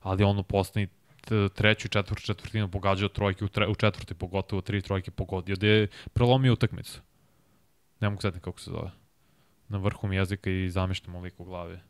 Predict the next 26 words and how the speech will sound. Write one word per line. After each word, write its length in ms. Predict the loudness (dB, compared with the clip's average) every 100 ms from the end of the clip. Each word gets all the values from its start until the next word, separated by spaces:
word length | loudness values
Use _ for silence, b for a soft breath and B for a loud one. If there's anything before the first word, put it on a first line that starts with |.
| _ _ -20 -20 _ _ _ _ _ _ _ _ _ _ _ _ _ _ _ _ _ _ _ _ _ -10
Ne 360 | -2 6 6
znam, 220 | 6 0 0
nije 160 | 2
važno 300 | 2 0 -4
toliko. 380 | -8 -10 -10 -14 -20 _ _ _
U 120 | -8
principu, 460 | 0 0 2 0 0
poenta 380 | 2 2 4 2
jeste, 340 | 2 2 0 0
on 160 | -6 -6
im 120 | 0
je 200 | 0 -2 -10 _ _ _ -14
skoro 320 | -2 2 4
doneo 240 | 4 4
pobedu 380 | 6 6 6 4
sam, 300 | 4 2 2 -4
zato 220 | -6 -2
što 100 | 0
je 40 | 2
pogađ-, 400 | 4 4 4 0
pogađao 460 | -2 4 6 6
šuteve 500 | 4 2 4 4 4
kad 200 | 4 2
je 60 | 4
bilo 180 | 4 6
neophodno. 380 | 4 0 -8